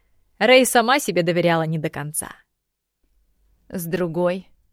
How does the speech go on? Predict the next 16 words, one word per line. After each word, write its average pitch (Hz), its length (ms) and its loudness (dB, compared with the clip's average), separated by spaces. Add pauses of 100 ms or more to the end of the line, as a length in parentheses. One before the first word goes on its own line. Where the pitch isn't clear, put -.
(1040)
Так 208 300 -4
выбираться 190 560 2
отсюда 185 540 -4 (220)
будет 180 320 -4
гораздо 190 640 2
сложнее. 160 640 -6 (1300)
Заострять 175 680 -2
внимание 214 480 0
на 190 140 0
том, 240 240 2
что - 220 -6
ее 202 240 0
внедорожник 190 680 -2
заправлен 190 640 -2
не 185 80 -6
бензином, 190 600 -6